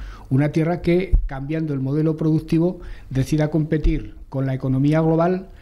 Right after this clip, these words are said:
en la economía global, no a través de salarios, eh, lamentables, no a través de empleo precario, de empleo parcial,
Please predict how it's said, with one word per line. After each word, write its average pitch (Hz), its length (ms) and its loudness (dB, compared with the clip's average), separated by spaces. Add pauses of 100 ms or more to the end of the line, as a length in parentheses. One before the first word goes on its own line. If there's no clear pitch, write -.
(320)
en 135 380 0
la 131 80 4
economía 139 420 2
global, 160 440 2
no 147 100 4
a 147 100 0
través 151 360 0
de 127 200 -2
salarios, 147 680 0
eh, 143 680 2 (720)
lamentables, 156 800 0
no 143 160 2
a 139 60 0
través 147 320 0
de 151 60 2
empleo 143 400 2
precario, 151 420 0
de 143 80 2
empleo 139 320 0
parcial, 151 420 0